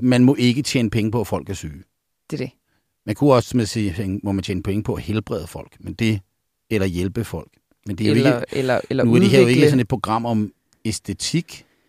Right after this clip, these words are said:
Speaker 1: men det er klart, at... Øh,
Speaker 2: Jeg tænker, du mener etik, eller hvad?
Speaker 1: Begge dele.
Speaker 2: Okay.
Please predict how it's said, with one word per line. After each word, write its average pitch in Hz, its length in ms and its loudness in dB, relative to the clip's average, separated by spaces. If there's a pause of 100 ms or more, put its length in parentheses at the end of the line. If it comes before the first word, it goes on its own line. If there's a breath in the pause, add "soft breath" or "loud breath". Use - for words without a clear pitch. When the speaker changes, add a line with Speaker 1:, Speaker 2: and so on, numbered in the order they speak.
(180)
Speaker 1:
men 113 180 0
det 113 100 -4
er - 40 -16
klart, 135 300 2 (120)
at... 107 420 -2
Øh, 92 760 -2
Speaker 2:
Jeg 90 80 -4
tænker, 170 220 0
du 165 60 -2
mener 135 280 -2
etik, - 520 -8 (340)
eller 156 160 2
hvad? 185 140 0 (240)
Speaker 1:
Begge 117 180 2
dele. 107 360 -2
Speaker 2:
Okay. 170 300 -4